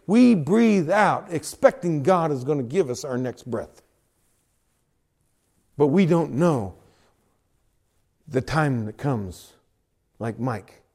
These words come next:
when he breathed out, but God didn't give back. The breath did not come from him.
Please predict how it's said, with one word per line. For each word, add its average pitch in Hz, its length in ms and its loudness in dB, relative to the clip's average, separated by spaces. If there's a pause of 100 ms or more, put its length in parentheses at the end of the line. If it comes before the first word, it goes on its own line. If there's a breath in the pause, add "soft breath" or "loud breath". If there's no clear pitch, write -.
(1080)
when 117 140 -8
he 117 100 -6
breathed 123 440 -4
out, 117 280 -6 (1800)
but 92 120 -16
God 95 240 -8
didn't 90 240 -14
give 85 260 -14
back. - 320 -18 (2250)
The - 60 -18
breath 101 320 -12
did 87 120 -16
not 82 180 -18
come 95 220 -14
from 82 220 -16
him. 69 160 -20